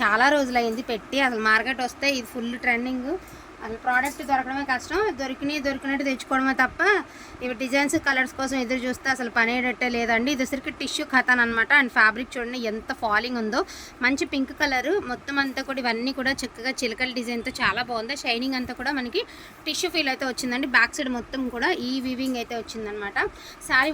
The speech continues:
ఓవరాల్ లుక్ వచ్చేటప్పటికి మనకి పింక్ కలర్ అండి, చాలా లైట్ వెయిట్ ఉంది. శారీ ఫుల్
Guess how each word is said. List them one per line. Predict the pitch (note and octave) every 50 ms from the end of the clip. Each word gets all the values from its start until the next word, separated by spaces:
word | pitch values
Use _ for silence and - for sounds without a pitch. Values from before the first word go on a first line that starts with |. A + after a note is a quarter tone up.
| D4 C4+
ఓవరాల్ | C4+ C4+ C#4+ D4 C#4+ C4+
లుక్ | C4 - - C#4+
వచ్చేటప్పటికి | C#4+ - C#4+ B3 G#3+ A#3+ - E4 D#4 C#4+
మనకి | B3+ A3+ C4 - -
పింక్ | C4 C4+ C4+ D4 C#4 D4+
కలర్ | D4 C4+ C4 A#3+ A#3
అండి, | A3+ A3+ C#4 C#4+ - - C4
చాలా | B3+ A3 A#3 B3+ C#4+ D4+ D4 C#4
లైట్ | C4 A3+ B3+ C4+
వెయిట్ | C4+ C4 B3 A#3+
ఉంది. | B3+ D4 C#4 C#4+
శారీ | A#3+ G3+ G#3+ B3+ C#4+ - -
ఫుల్ | C4+ C4 C4+